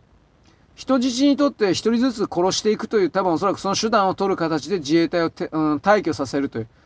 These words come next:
こういう計画があったと思います。こういうことを無効化するためにですね、うーん、まあ、米軍基地作るかな。いろんなこと思ってます、私は。佐渡島とですね、対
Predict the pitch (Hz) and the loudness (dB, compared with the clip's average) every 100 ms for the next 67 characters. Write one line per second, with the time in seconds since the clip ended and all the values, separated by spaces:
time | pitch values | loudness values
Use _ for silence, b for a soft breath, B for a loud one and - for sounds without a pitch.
0 | b - 254 269 262 262 247 220 240 247 | b 0 2 2 2 0 0 2 2 2
1 | 185 135 127 123 123 - _ _ _ _ | 0 -2 -2 -2 -4 -10 _ _ _ _
2 | _ _ _ b b b _ - 269 311 | _ _ _ b b b _ 2 2 2
3 | 320 339 381 330 208 180 175 202 214 196 | 2 0 2 2 2 0 2 4 4 0
4 | 208 214 220 226 240 196 147 120 143 135 | 0 -2 0 0 0 0 -2 -2 -2 -2
5 | 123 113 B B B B _ 139 151 151 | -4 -8 B B B B _ 0 2 4
6 | 147 147 160 151 143 160 190 - 285 - | 2 2 2 2 4 2 0 -2 -4 -4
7 | - 370 339 202 214 190 156 131 127 147 | -2 0 2 4 4 6 4 4 0 0
8 | 196 247 254 170 180 160 135 123 117 127 | 0 0 0 0 0 -2 -2 -4 -4 -6
9 | - - 170 202 262 302 262 175 147 127 | -6 0 2 4 2 2 0 2 0 0
10 | 151 139 | -2 -2